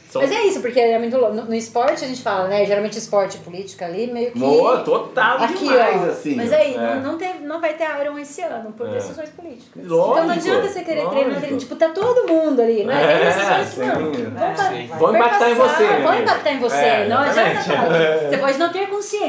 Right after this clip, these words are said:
Speaker 1: Consciência, mas
Speaker 2: né?
Speaker 1: tá impactando
Speaker 2: Mas vai, tá.
Speaker 1: literalmente sua vida, né?
Speaker 2: Literalmente,
Speaker 1: É,
Speaker 2: literalmente,
Speaker 1: sim, sim.
Speaker 2: né? Então, o que você tem acesso, né? O tipo de tudo, tudo.
Speaker 1: É.
Speaker 2: Então o projeto foi um pouco nesse sentido de provocar. E o Danilo, que é esse meu, né, meu parceiro, ele trabalha com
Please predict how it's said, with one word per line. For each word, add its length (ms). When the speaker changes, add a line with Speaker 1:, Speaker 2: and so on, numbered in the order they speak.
Speaker 1:
Consciência, 600
mas 160
Speaker 2:
né? 120
Speaker 1:
tá 80
impactando 440
Speaker 2:
Mas 140
vai, 180
tá. 100
Speaker 1:
literalmente 520
sua 120
vida, 340
né? 80
Speaker 2:
Literalmente, 440
Speaker 1:
É, 100
Speaker 2:
literalmente, 680
Speaker 1:
sim, 80
sim. 60
Speaker 2:
né? 220
Então, 320
o 300
que 120
você 220
tem 160
acesso, 680
né? 380
O 60
tipo 240
de 300
tudo, 380
tudo. 360
Speaker 1:
É. 140
Speaker 2:
Então 220
o 20
projeto 360
foi 160
um 60
pouco 460
nesse 240
sentido 280
de 100
provocar. 420
E 60
o 60
Danilo, 380
que 80
é 40
esse 120
meu, 300
né, 320
meu 220
parceiro, 580
ele 160
trabalha 380
com 400